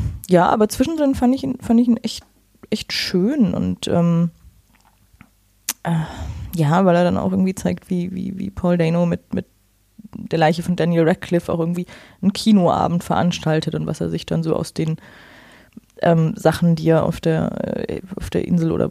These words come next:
wo auch immer er jetzt ist, äh, zusammenbastelt. Und, äh, das waren dann sehr schöne Montagen, wie er dann eben so, so Schattentheater macht. Und das, das war schon, das hat mir gut gefallen. So, so alles in allem, äh, müsste ich den jetzt nicht nochmal gucken.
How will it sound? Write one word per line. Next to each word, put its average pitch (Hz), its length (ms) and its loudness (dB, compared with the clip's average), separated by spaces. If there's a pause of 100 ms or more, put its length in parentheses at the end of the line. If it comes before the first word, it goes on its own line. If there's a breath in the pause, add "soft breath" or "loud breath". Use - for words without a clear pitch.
wo - 80 -2
auch - 100 -6
immer 160 160 0
er 151 100 0
jetzt 156 140 -4
ist, - 220 -6
äh, - 140 -2
zusammenbastelt. 160 1000 2
Und, - 320 -4
äh, - 180 -4
das - 340 -8
waren 160 140 2
dann 160 160 4
sehr 151 160 4
schöne 170 260 0
Montagen, 156 640 0
wie 151 100 0
er 156 40 2
dann 156 120 2
eben - 160 -2
so, - 100 -4
so - 380 -8
Schattentheater 160 840 2
macht. - 500 -2
Und 151 220 -2 (1160 loud breath)
das, 220 360 -8
das 226 220 -4
war 202 240 2
schon, 226 480 2 (300)
das 196 180 -4
hat 208 120 -4
mir 196 100 2
gut - 180 -14
gefallen. 196 640 4
So, - 300 -6
so 175 80 -14 (680 loud breath)
alles - 340 -8
in 156 120 0
allem, 156 460 0
äh, - 300 0 (140)
müsste 165 600 0
ich - 60 -10
den 165 160 2
jetzt 165 200 0
nicht 160 120 0
nochmal 160 280 2
gucken. - 300 -4